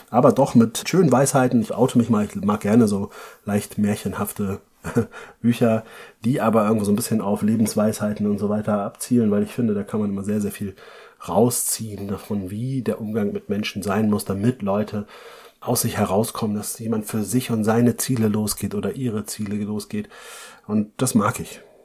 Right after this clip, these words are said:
Das mag ich echt unheimlich gerne. Deswegen bin ich Personalentwickler und Persönlichkeitsentwickler geworden. Und bei mir ist der Fokus Mensch eben das Wichtigste. Und wenn man den Fokus Mensch eben als Wichtigstes setzt,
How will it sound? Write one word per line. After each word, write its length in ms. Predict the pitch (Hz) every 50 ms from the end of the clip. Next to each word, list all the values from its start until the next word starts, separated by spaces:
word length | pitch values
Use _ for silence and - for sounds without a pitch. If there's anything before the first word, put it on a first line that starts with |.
| _ _
Das 100 | - -
mag 180 | - 104 101 98
ich 80 | 90
echt 180 | 104 101 - -
unheimlich 420 | - 113 107 101 98 92 92 -
gerne. 280 | - 101 98 107 113 113
Deswegen 260 | 101 - - 104 92
bin 100 | 92 101
ich 120 | 98 - -
Personalentwickler 800 | - 95 87 92 92 104 123 104 87 82 98 - - 107 95
und 140 | 92 92 92
Persönlichkeitsentwickler 960 | - 101 87 95 110 139 135 - - 95 90 - 90 82 82 90 - 92 87 87
geworden. 440 | 87 82 85 87 87 92 104 120 - - - - - - - - - - _ _
Und 140 | - 101 87
bei 100 | 87 98
mir 160 | 98 101 110
ist 100 | 107 - -
der 60 | 95
Fokus 360 | - - 113 - - 101 -
Mensch 260 | 98 98 104 113 -
eben 160 | - 123 110 104
das 160 | 104 - 107
Wichtigste. 460 | 117 117 - - 90 - - - 85
Und 220 | 87 90 87 85 - -
wenn 140 | 98 98
man 140 | 98 98 98
den 100 | 98 95
Fokus 340 | - - 101 - 95 90 -
Mensch 260 | 113 113 131 127 -
eben 160 | 123 123 107
als 200 | 101 92 - 92
Wichtigstes 500 | 101 104 - - 101 - - 92 - -
setzt, 540 | - - 90 87 101 127 151 - - - -